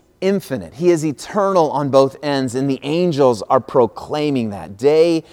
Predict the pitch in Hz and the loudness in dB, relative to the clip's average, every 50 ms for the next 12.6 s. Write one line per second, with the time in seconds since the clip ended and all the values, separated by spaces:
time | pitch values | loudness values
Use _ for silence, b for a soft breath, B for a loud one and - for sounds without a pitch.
0 | B B B B B _ 139 131 127 123 123 120 117 117 101 82 - _ _ _ | B B B B B _ -2 0 0 0 -2 -2 -4 -6 -10 -16 -18 _ _ _
1 | _ _ _ _ _ _ _ - - 214 214 202 196 190 196 202 202 185 170 151 | _ _ _ _ _ _ _ 0 4 6 6 6 6 4 4 2 0 -2 -4 -4
2 | 131 131 135 135 120 139 139 131 - - 139 - - - 139 135 139 135 123 113 | 0 0 0 0 2 0 -4 -2 -2 -2 -2 -2 -2 -4 -2 -2 0 -2 -4 -4
3 | 98 95 101 120 135 170 208 220 214 208 175 180 160 151 151 143 120 127 - - | -4 -4 -4 0 2 4 4 6 4 4 4 2 0 0 -4 -6 -6 -6 -2 2
4 | 123 131 147 151 - - - - 87 80 90 98 101 107 107 117 120 120 113 - | 2 2 2 0 -4 -8 -8 -8 -8 -6 -6 -6 -6 -6 -4 -2 -4 -4 -4 -4
5 | - 160 165 160 156 139 120 123 123 117 127 123 110 127 123 107 113 110 101 95 | -6 -4 -2 -2 -2 -4 -4 -6 -2 -2 -2 -2 -2 -6 -6 -4 -4 -4 -2 -2
6 | 117 123 127 131 - - 107 87 65 - _ - 113 107 107 80 73 - b b | -2 -2 -2 -4 -4 -6 -6 -6 -6 -10 _ -6 -4 -4 -4 -6 -8 -12 b b
7 | b b b b b b b b b b _ 160 165 160 131 170 202 233 220 208 | b b b b b b b b b b _ 0 0 0 0 -2 -2 -2 -2 0
8 | 190 165 147 139 147 170 175 165 131 160 156 139 127 - - - - 170 156 175 | 0 -2 0 6 6 6 6 6 2 2 0 0 0 -4 -10 -4 -2 -2 -2 -2
9 | 170 165 170 165 160 147 131 131 120 - - 165 160 - - - 120 110 104 - | -4 -4 -4 -4 -4 -4 -4 -6 -10 -6 -4 -4 -4 -4 -6 -6 -6 -6 -6 -4
10 | 127 113 110 95 - 143 - - 151 160 151 147 160 160 156 131 131 139 127 113 | -2 -2 -2 -2 -4 -6 -2 0 0 0 -2 -4 -6 -6 -4 -2 -4 -4 -4 -2
11 | 117 139 151 151 139 127 104 104 120 113 - - 147 143 151 151 139 120 127 120 | -2 -2 0 0 0 -2 -4 -6 -8 -10 -6 0 4 6 6 6 6 4 0 -2
12 | - 123 120 127 135 131 131 123 104 92 92 - | -2 -4 -2 0 0 0 0 0 -4 -6 -10 -14